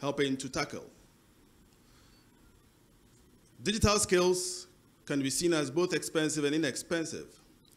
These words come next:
Of course, if we have setups like these scattered around the whole country, rightly, many of them will be very expensive to afford.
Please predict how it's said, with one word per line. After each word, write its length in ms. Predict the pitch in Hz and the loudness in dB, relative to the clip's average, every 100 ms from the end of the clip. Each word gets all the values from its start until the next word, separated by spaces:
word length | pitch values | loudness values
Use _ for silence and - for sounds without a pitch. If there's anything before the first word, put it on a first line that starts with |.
| - - | -20 -12
Of 160 | 147 | -6
course, 440 | - 196 - - - - _ _ _ _ _ | 0 0 0 -6 -10 -18 _ _ _ _ _
if 120 | 147 | -4
we 120 | 135 143 | -2 0
have 120 | 175 | 0
setups 520 | - 175 170 156 - | 0 0 0 -2 -2
like 280 | 143 123 117 | 0 -2 -2
these 460 | 165 143 156 - - _ _ _ _ _ _ _ _ | -4 -4 -6 -10 -14 _ _ _ _ _ _ _ _
scattered 400 | - - 160 175 | -12 -4 -2 0
around 280 | 147 131 147 | 0 0 0
the 80 | 143 | -2
whole 200 | 127 156 | 0 -2
country, 600 | 151 131 139 104 104 151 - _ _ _ _ _ _ _ _ _ _ _ _ _ _ _ _ _ _ _ _ - | -2 -6 -6 -6 -8 -12 -18 _ _ _ _ _ _ _ _ _ _ _ _ _ _ _ _ _ _ _ _ -12
rightly, 640 | 107 135 170 170 185 - - - - | -2 0 2 2 0 -2 -14 -20 -4
many 280 | 139 165 170 | 2 4 4
of 160 | 147 | 4
them 100 | 151 | 2
will 100 | 147 | 0
be 140 | 127 123 | 0 -2
very 300 | 113 151 156 | 0 0 0
expensive 680 | - - 139 139 147 147 - - _ _ _ | 0 -4 -4 -2 -4 -4 -14 -20 _ _ _
to 120 | - 120 | -6 -6
afford. 420 | 120 143 165 | -4 -2 -2